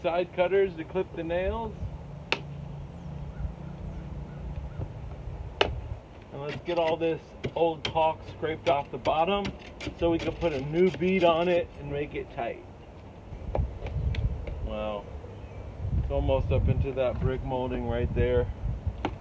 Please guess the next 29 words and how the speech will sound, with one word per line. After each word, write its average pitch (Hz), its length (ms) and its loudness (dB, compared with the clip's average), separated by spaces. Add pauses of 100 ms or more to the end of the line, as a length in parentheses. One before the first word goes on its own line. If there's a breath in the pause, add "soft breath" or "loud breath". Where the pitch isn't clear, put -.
(1800)
Now 151 180 2
to 151 140 -6
get 139 240 -4
the - 180 -6
angle 147 380 2
on 131 160 -2
my 123 320 0 (240)
two 156 160 0
one-by-eights, 123 840 0 (420 loud breath)
it's 123 280 -2
on 139 160 4
a 131 80 -2
forty-five 139 540 2
degree 123 340 -2
angle, 131 400 0
so 131 160 -2
when 117 240 0
two 143 160 -4
boards 127 320 0
come 120 220 -2
together, 117 360 -2
we'll 110 180 0
need 113 220 0
those 110 220 -2
to - 80 -20
be 107 180 -4
twenty-two 113 800 -6
and 95 140 -12
a 87 80 -10